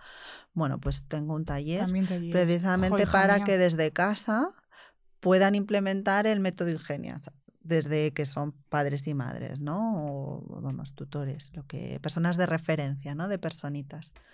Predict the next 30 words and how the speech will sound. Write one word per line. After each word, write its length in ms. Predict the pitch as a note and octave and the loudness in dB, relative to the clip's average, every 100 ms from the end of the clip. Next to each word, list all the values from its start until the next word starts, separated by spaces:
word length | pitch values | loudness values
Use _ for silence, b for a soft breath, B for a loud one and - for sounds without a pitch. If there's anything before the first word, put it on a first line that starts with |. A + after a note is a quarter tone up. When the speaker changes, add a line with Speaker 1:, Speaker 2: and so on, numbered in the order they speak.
| B B B - | B B B -4
Speaker 2:
Qué 100 | G#3+ | -2
bueno, 300 | F#3 F#3+ F3+ | 0 2 2
qué 480 | D#3+ D#3 D3+ D3 D3+ | 2 0 -2 -4 -2
Speaker 1:
Eh, 60 | G#3 | -2
Speaker 2:
bueno. 240 | F#3 F#3 E3+ | 0 -2 0
Speaker 1:
entonces, 640 | D#3+ D#3 E3 E3 F3+ E3+ - | -2 2 2 2 2 0 0
¿el 140 | F3 | -2
futuro 440 | - F3+ G3+ G#3+ | 0 0 4 4
de 80 | A3+ | 4
Ingenias? 720 | A#3 A3+ - C4 A#3 D#3+ C#3 C#3 | 0 -2 0 4 4 2 0 -4
Pues 200 | E3 D#3+ | -4 0
mira, 160 | E3 | 2
ahora 140 | D#3 E3 | 2 0
tengo 240 | F3+ F#3+ | 0 0
un 280 | F#3+ F#3+ F#3+ | 2 2 2
equipo 440 | F#3 G3 G3 F#3+ | 0 -4 -2 2
de 280 | F3 E3 D3+ | 4 4 2
seis 280 | E3 E3+ F3 | 0 0 2
mentoras. 720 | F#3 F3+ F#3 A3+ E4 - - - - - - _ _ _ _ _ _ _ B B B B B - | 2 0 2 2 2 0 -12 -16 -16 -18 -20 _ _ _ _ _ _ _ B B B B B -4
Entonces, 500 | E3+ D#3+ D#3 D#3+ E3 | 0 2 2 0 0
la 140 | E3 E3 | 0 0
idea 440 | E3+ F3 E3 E3+ F3+ | 2 0 0 0 0
es, 220 | D#3 - - | -2 -6 -8
eh, 1160 | D#3 D3+ D3+ D3+ D3+ D3+ D3+ D3+ D3+ D3 D3+ - - - | -6 -4 -4 -4 -6 -6 -6 -6 -8 -8 -10 -14 -20 -4
consolidar 840 | E3+ D3+ D#3+ D#3 D#3 D#3+ D#3+ D#3+ | -2 -2 0 0 2 2 0 -2
este 300 | E3 E3 - | -4 -4 -6
curso, 340 | E3 E3 E3 D#3+ | -6 -6 -4 -4
ese 180 | E3 E3 | -4 -6
equipo, 580 | D#3+ G#3 A3 D4 G#4 - B B B B B - | -4 -4 -2 -2 -2 -6 B B B B B -8
eh, 520 | E3+ D3 D3 C#3 C#3 | -6 -4 -4 -4 -6